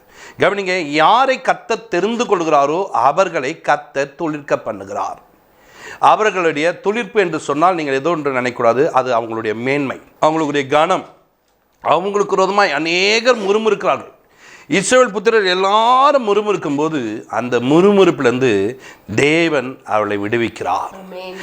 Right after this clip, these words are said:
Speaker 1: அந்த முறுமுறுப்பிலிருந்து அவர் அவர்களை மீட்டுக் கொள்கிறார். இந்த நாள்ல தேவன் நம்மளை அப்படி விடுவிக்கிற ஒரு தேவனா இருக்கிறார். அல்லேலூயா. கர்த்தருடைய பிள்ளைகளே,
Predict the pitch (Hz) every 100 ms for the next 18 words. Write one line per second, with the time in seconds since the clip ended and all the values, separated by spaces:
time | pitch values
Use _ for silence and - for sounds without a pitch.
0 | - - 170 170 190 233 226 180 175 180
1 | 165 139 151 123 135 123 127 120 110 139
2 | 156 139 117 110 113 110 - - - -
3 | 202 240 247 208 185 175 202 151 127 175
4 | 208 190 175 170 151 160 135 135 127 156
5 | 185 175 170 151 117 113 120 135 131 131
6 | 131 110 107 - 92 110 139 165 185 180
7 | - - _ _ _ _ 113 113 147 127
8 | 135 123 117 127